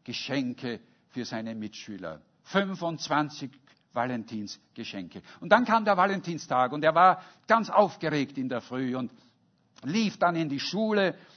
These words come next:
Seine Mutter beschloss, an diesem Tag ihm seine Lieblingskekse zu backen und ihm dann auch ein Glas Schokolade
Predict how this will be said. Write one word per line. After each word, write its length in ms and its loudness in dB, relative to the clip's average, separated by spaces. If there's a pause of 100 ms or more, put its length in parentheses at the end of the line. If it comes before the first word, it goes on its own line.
(2250)
Seine 260 -10
Mutter 200 -6
beschloss, 640 -2
an 100 -2
diesem 400 -10
Tag 480 0 (1080)
ihm 280 -8
seine 240 -4
Lieblingskekse 800 -10
zu 120 -14
backen 500 -8 (840)
und 240 -14
ihm 220 -8
dann 180 0
auch 400 -2 (800)
ein 140 -8
Glas 520 0 (640)
Schokolade 800 -4